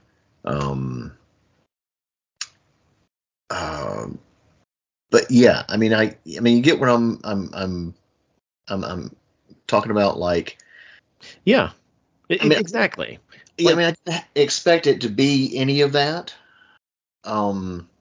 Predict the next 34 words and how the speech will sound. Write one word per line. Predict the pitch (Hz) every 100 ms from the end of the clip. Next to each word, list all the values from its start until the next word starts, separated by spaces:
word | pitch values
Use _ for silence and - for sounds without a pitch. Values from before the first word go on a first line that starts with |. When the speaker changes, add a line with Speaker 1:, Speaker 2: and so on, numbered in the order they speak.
| _
Speaker 1:
but, | - -
like, | 127 123 120 104 - - _ _ _ _ _ _ _ _
after | - 156 190 147
I | 156
read | 135 117 117
all | - 95 90
of | 80
these, | 80 67 50 50 - - - _ _ _ _ _ _ _ _ - - -
I, | 110 120 -
I | 110 117
totally | 110 - 127 120 113
could | 107
have | 101
just, | 92 98 -
you | 107
know, | 92 90 -
it, | 101 95 -
I | 98
was | 101 104
instantly | 123 123 90
transported | 101 101 82 - 95 82
back | 82 80 - _
to | -
having | 98 90 101 90 _ -
a, |
a | 78
sugary | - 113 107 101
bowl | 95 92
of | 90
cereal | 85 80 80 78 76 78 _ _ _ _ _ _ _ _ _ -
on | 95
a |
Saturday | 98 95 87 85
morning, | 76 71 67 73